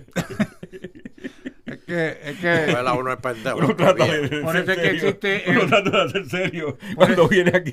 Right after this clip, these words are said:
Speaker 1: pero es
Speaker 2: por eso es que
Speaker 1: imposible.
Speaker 2: está el mensaje de que
Speaker 1: <laughs> No, no,
Speaker 2: la
Speaker 1: no.
Speaker 2: ignorancia es atrevida.
Speaker 1: Sí, pero,
Speaker 3: Sí.
Speaker 1: pues, pues, eh, ahí, eh, eh, cogen, eh,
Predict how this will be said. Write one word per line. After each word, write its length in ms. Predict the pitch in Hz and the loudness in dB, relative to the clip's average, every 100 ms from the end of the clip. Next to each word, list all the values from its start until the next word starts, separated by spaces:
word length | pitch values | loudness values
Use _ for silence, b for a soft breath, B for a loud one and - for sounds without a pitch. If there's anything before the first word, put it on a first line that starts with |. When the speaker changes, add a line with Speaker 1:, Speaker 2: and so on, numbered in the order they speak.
| 175 | -6
Speaker 1:
pero 200 | 165 147 | -4 -4
es 120 | 170 | -4
Speaker 2:
por 140 | 170 | -2
eso 60 | 185 | -2
es 60 | 185 | -2
que 80 | |
Speaker 1:
imposible. 160 | 208 208 | -2 -2
Speaker 2:
está 140 | - 214 | 0 0
el 60 | |
mensaje 500 | 202 190 156 208 196 | 0 -4 0 4 4
de 160 | 185 185 | 4 2
que 300 | 170 175 175 | 2 2 0
Speaker 1:
<laughs> 40 | 208 | 2
No, 60 | 170 175 143 | 0 0 -4
no, 60 | |
Speaker 2:
la 120 | 165 | 0
Speaker 1:
no. 60 | 170 | 0
Speaker 2:
ignorancia 560 | 165 170 175 214 165 180 | 0 0 2 2 2 2
es 60 | |
atrevida. 640 | 185 185 185 175 185 190 180 | 4 2 2 6 6 4 2
Speaker 1:
Sí, 160 | 151 143 | -2 -2
pero, 240 | 143 127 | 0 0
Speaker 3:
Sí. 100 | 117 113 | -2 -6
Speaker 1:
pues, 180 | 151 | -6
pues, 140 | 135 160 | -4 -4
eh, 160 | 147 151 143 | -4 -8 -6
ahí, 360 | 147 143 156 160 | -4 -2 -4 -6
eh, 300 | 143 135 127 123 120 113 | -4 -4 -6 -10 -12 -16
eh, 40 | 107 | -12
cogen, 360 | 135 143 131 107 | -8 -6 -6 -8
eh, 340 | 123 120 110 | -8 -6 -10